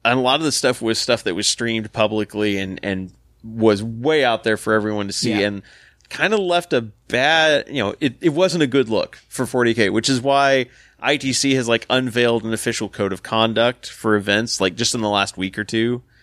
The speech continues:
Speaker 1: So, uh, I mean, I'm glad that the issue is being <coughs> addressed now, but I really wish as a player base, we would have never gotten to the point where it needed to be addressed. You,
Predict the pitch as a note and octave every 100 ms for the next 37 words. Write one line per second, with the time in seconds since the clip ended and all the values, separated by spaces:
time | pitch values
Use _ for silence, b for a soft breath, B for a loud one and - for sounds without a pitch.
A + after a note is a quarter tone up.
0 | b b b b - - A#2+ A2 G#2+ G#2
1 | G#2 G2+ F#2+ F#2 D#2 - - C#3 B2 C#3
2 | B2+ A#2+ C3 C#3 C#3 B2+ A#2 A#2 A2+ C3
3 | B2 - A#2+ A#2+ A#2 A2+ G#2+ G2 A2+ A2+
4 | G#2+ - G2+ F#2+ - G2 G2 A#2 - D3+
5 | D3+ E3+ G3 G3+ b b b b b b
6 | A#2 B2+ A#2+ A2+ G#2+ C#3 A#2+ A2 A2+ -
7 | - _ _ - A#2 A#2 A2+ A2 - B2
8 | B2 A2+ A2 - A#2 A#2+ A#2 A2 G#2 G#2+
9 | G#2 G#2 G2 F#2+ G2+ G2 F#2 G2 - A2
10 | A2 A#2 G2+ G2 F2+ F#2 F#2+ F#2+ F#2+ -
11 | B2 A#2+